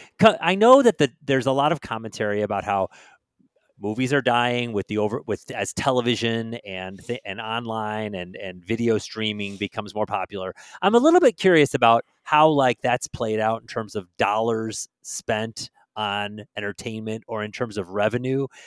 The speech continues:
Is movie revenue dropping? Like, is the movie industry dropping as things like television shows are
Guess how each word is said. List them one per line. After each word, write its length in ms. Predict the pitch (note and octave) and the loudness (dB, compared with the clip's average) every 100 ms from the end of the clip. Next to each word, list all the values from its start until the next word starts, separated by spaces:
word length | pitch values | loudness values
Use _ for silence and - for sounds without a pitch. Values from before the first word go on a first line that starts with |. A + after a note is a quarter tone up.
| - - | -20 4
Is 240 | F3 D3+ | 4 4
movie 320 | F3 B3+ D#4 | 2 4 6
revenue 340 | C4+ A3+ G#3 E3 | 6 6 4 0
dropping? 640 | A#2 A2 A#2 A#2 - C3+ | -2 0 2 2 0 -2
Like, 220 | B2+ A#2 - | 0 -2 0
is 200 | D#3 F3+ | 0 2
the 80 | G#3+ | 0
movie 360 | G3 E3 D#3+ - - | 0 0 -4 -10 -4
industry 560 | C3 C#3+ C#3 - B2 | -2 0 0 0 -4
dropping 720 | A2 G2+ G#2+ A2+ - B2 A#2+ B2+ | -4 -6 -4 -4 -4 -4 -6 -8
as 560 | A#2 A#2 B2+ C3 B2 - - _ _ _ | 0 4 6 4 2 -8 -18 _ _ _
things 320 | B2+ B2+ B2 | 0 0 0
like 280 | A#2+ A#2 A2+ | 2 2 0
television 460 | - C3 C3+ A#2+ B2+ | 0 0 0 -2 -4
shows 520 | B2 A#2+ B2 B2 A#2+ | -2 0 2 0 0
are 320 | A2 G#2+ A2+ | 0 -2 -4